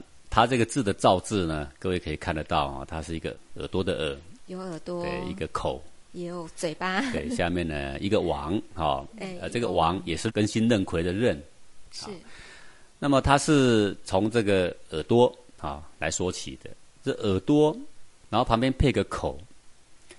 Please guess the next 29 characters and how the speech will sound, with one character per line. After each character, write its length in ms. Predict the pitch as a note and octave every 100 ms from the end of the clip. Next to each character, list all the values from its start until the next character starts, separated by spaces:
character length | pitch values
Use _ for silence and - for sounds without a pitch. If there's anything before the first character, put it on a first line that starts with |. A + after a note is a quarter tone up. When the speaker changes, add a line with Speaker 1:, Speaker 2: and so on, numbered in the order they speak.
| -
Speaker 1:
就 120 | C#3+
是 380 | B2+ C3 A2+ F#2 - - - -
听 180 | - C#3
到 220 | C#3+ G#2
了， 220 | D#2+ C#2+ - - - -
然 160 | E2+
后 100 | F2+
说 220 | F2 - F2+
出 100 | E2+
去， 240 | - D2+ - - - - - - - - - - -
好， 260 | E2 C#2+ E2 - _ -
Speaker 2:
是。 200 | - B3+ A3 - - - -
Speaker 1:
所 420 | - - E2+ E2 -
说 300 | - - C#3+
的 200 | D3+ G2 - - -
不 80 | -
离 180 | F#2+ E2
王 240 | C#2+ D2 D2+
道， 220 | E2+ - - - - - - - -
所 440 | - - A2+ G#2
听 260 | G2+ D3+ D#3+
到 240 | D#3 A2+
的 180 | F#2 F2 - - -
不 100 | -
离 200 | F#2 F2
王 260 | C#2 C#2 E2
道。 240 | F#2+ D#2+ - - - - -
当 120 | C3
然， 240 | C3 A#2